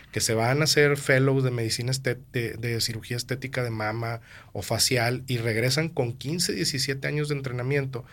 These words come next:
Pues obviamente no te vas a comparar con alguien que tiene un cursito de fin de semana. Y digo cursito de fin de semana porque normalmente son viernes, sábado y domingo, en hoteles. Y pues obviamente esto tuvo mucha difusión. Entonces, ya llegó a ser un problema de salud al grado que el secretario sale diciendo, "¿Sabes qué?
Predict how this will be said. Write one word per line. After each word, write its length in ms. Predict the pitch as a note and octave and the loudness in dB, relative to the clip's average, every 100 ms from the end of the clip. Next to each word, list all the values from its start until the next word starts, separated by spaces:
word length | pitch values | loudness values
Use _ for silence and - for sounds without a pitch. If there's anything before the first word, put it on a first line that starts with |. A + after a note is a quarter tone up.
| - - | -20 -16
Pues 80 | - | -6
obviamente 400 | - E3 E3+ E3+ | -4 -2 -2 0
no 100 | E3 | 0
te 80 | E3 | 0
vas 100 | D#3 | 0
a 60 | D#3+ | 0
comparar 400 | D3+ C#3 B2 B2+ | -4 -2 -2 -2
con 160 | C3+ | -2
alguien 280 | C3+ B2+ C3+ | 0 0 -2
que 80 | C3+ | -4
tiene 160 | C3 A2+ | -6 -6
un 60 | B2 | -6
cursito 400 | A#2+ A2 - A2+ | -6 -6 -6 -8
de 60 | |
fin 140 | G2+ A2 | -8 -8
de 60 | |
semana. 320 | A2+ E3+ C#3 C3+ - - | -6 -6 -6 -10 -18 -10
Y 60 | - | 0
digo 160 | C#3 D3 | 2 2
cursito 320 | D#3 D#3+ D#3 | 0 0 0
de 60 | D3 | 2
fin 120 | D3+ | 2
de 60 | |
semana 400 | D3 D3+ C#3 C3+ | 2 2 2 0
porque 180 | C3+ B2+ | -4 -6
normalmente 400 | A#2 A#2 B2 B2 | -4 -2 -2 -2
son 140 | C3 A#2+ | -2 -2
viernes, 300 | B2 B2 C3 | -2 0 0
sábado 180 | A#2+ B2 | 0 0
y 40 | |
domingo, 460 | C3+ F3+ E3 D3+ - - - | 0 0 0 -2 -6 -14 -16
en 180 | - A2 | -6 -4
hoteles. 640 | A2 - D#3 D3+ D3 D3 - - - - - | -2 4 6 6 2 -2 -8 -18 -20 -20 -8
Y 80 | C3 | -6
pues 160 | C3+ D3 | 2 6
obviamente 440 | D#3 E3+ E3+ E3 | 8 8 6 4
esto 220 | E3+ D#3 | 0 -2
tuvo 240 | D3 C#3 C#3 | 0 2 2
mucha 320 | C3+ C3 C3+ | 2 2 2
difusión. 560 | C3 C3+ C3 F3 E3+ - - - - - | 0 0 -2 -2 -4 -8 -16 -20 -20 -20
Entonces, 460 | - C#3 C3+ C#3+ - | -4 4 6 6 2
ya 180 | C3 C#3+ | 6 8
llegó 340 | E3 F#3 F#3 | 8 6 6
a 60 | F#3 | 6
ser 180 | F3+ E3+ | 4 2
un 180 | E3 D#3+ | 2 2
problema 440 | D#3 D3 C#3+ C#3+ | 4 4 4 2
de 80 | C#3+ | 2
salud 500 | - A#2+ B2+ F#3+ - | 2 2 2 -2 -4
al 120 | B2 A#2 | -4 0
grado 280 | B2 B2+ | 2 0
que 80 | C3 | 0
el 60 | C3 | -2
secretario 600 | B2+ B2+ A#2 C3 C3 C#3+ | -2 -4 -2 0 2 0
sale 260 | - A#2 | -2 -4
diciendo, 440 | A#2 A2+ A#2 A#2+ - | -4 -6 -6 -6 -8
"¿Sabes 260 | - A#2 A2+ | -6 -4 -2
qué? 300 | - C3+ | -2 -2